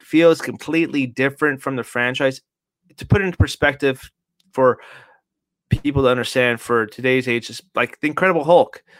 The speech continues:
in the M C U completely feels different than every other film in that film, uh, that franchise, because it came out in a, by a different company.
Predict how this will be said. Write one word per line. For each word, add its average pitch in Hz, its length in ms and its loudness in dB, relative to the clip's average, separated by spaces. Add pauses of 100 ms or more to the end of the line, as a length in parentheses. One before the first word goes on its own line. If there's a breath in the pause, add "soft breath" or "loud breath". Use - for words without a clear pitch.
(120 soft breath)
in 131 100 -8
the 131 120 -2
M 143 120 -4
C 147 200 -6
U 131 160 -2
completely 185 420 0
feels 170 260 0
different 147 460 0
than 117 120 -10
every 135 240 0
other 127 140 2
film 123 300 -6
in 127 60 -4
that 131 220 -4
film, 143 420 -8
uh, 120 100 -6
that 123 160 -2
franchise, 143 320 -2
because 131 260 -6
it - 40 -20
came 131 180 -2
out 127 200 0
in 117 160 -10
a, 107 80 -8 (200)
by 113 160 2
a 110 60 -2
different 113 300 -8
company. 139 460 0